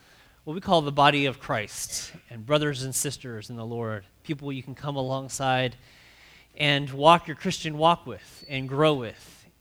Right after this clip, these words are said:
And that's why we gather each week, and that's why we go to church together on Sunday, is to glorify our Lord Jesus Christ together.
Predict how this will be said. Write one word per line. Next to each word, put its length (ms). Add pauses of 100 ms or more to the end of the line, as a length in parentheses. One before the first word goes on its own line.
And 480
that's 360
why 220
we 100
gather 380
each 260
week, 240
and 100
that's 160
why 120
we 120
go 120
to 80
church 340
together 340
on 160
Sunday, 580 (760)
is 120
to 100
glorify 640
our 320
Lord 460
Jesus 340
Christ 680 (1000)
together. 560